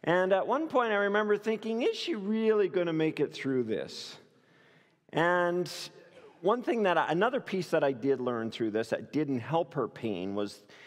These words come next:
as I was coaching her along through her labor, I was snacking on some Doritos chips. And the smell of those chips was not helping her at all.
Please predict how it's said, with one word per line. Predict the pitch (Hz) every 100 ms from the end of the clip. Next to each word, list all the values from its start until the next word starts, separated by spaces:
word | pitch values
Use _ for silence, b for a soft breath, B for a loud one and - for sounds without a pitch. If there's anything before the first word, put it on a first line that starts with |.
| B B
as | 107 117
I |
was | 117 113 -
coaching | 165 160 - 139
her | 135
along | 123 131 135 139 135 127
through | 117 120 113 104
her | 117 113
labor, | 117 143 156 143 139 135 - -
I | 101 110
was | 110 107
snacking | - 139 135 127 120
on | 120 117
some | - 117 113
Doritos | 110 110 123 131 123 107 -
chips. | - 143 117 - - - - B B - -
And | - 160 156 151 147 147 135 - -
the | 139
smell | - 156 190 202
of | 185 156
those | 160 147
chips | - 180 165 - - - - B B B
was | - 127 120
not | 135 147 139 135
helping | - 135 127 120 110
her | 107 110 104
at | 98 101 101
all. | 104 90 73